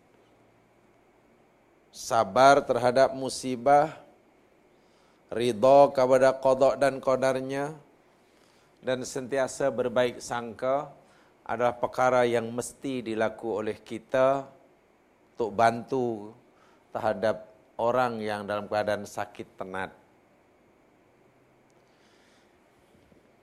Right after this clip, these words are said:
Ini sesuai dengan sabda Nabi sallallahu alaihi wasallam dalam hadis sahih,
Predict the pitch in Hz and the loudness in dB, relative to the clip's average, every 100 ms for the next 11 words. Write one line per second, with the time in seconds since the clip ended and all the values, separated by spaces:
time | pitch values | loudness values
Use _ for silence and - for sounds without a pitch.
0 | - 131 143 165 - 151 - 139 139 156 | -10 -2 0 0 0 -2 2 4 6 6
1 | 139 131 127 120 151 131 123 127 120 113 | 2 0 -2 -2 -2 0 0 2 0 -2
2 | 143 143 - 123 123 135 135 120 120 117 | -4 -4 -2 -2 2 4 4 2 -2 -2
3 | 110 120 113 113 127 107 120 131 139 135 | -2 -2 -2 -2 -4 0 2 2 0 -8
4 | - _ _ _ _ _ _ _ _ _ | -20 _ _ _ _ _ _ _ _ _
5 | _ _ _ _ _ _ _ _ _ _ | _ _ _ _ _ _ _ _ _ _
6 | _ _ _ _ _ _ _ _ - 98 | _ _ _ _ _ _ _ _ -12 -8
7 | 107 107 110 123 - 123 - 131 143 139 | -6 -4 -4 -4 -2 -2 -2 -2 -2 -4
8 | - | -10